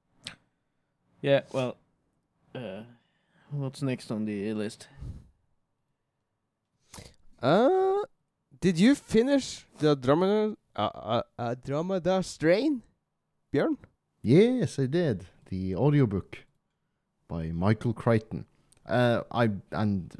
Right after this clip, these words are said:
Speaker 3: further, I, I had no idea I, when it was written, but it is actually a fifty-year-old book. He wrote his
Speaker 1: Oh,
Speaker 3: fifty
Speaker 1: damn.
Speaker 3: years ago. Yeah, yeah, yeah. And it's still, uh, that adds to the,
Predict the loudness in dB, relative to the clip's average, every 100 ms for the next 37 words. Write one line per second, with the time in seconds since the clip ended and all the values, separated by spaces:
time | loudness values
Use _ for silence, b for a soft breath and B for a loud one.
0 | _ _ -20 _ -20 0 4 6 6 4
1 | 2 -4 -12 -4 -2 0 -2 0 -2 -2
2 | 2 2 2 0 -4 _ -20 -20 _ -20
3 | -20 _ _ -8 -4 -2 0 0 -2 -4
4 | 0 0 0 -4 -4 -4 -6 -8 -6 -4
5 | -4 -2 0 0 -2 _ _ _ _ _
6 | _ _ -6 -6 -4 -2 -2 -2 0 2
7 | 4 4 2 2 4 4 4 -16 -18 _
8 | _ _ _ _ _ _ 2 4 4 2
9 | -2 0 -2 2 2 2 0 -4 -2 0
10 | 4 6 6 4 2 0 -6 _ _ _
11 | _ _ 0 6 6 4 -6 0 6 6
12 | 4 -2 -4 0 2 2 -2 -4 0 4
13 | 4 2 -4 -8 2 2 4 2 2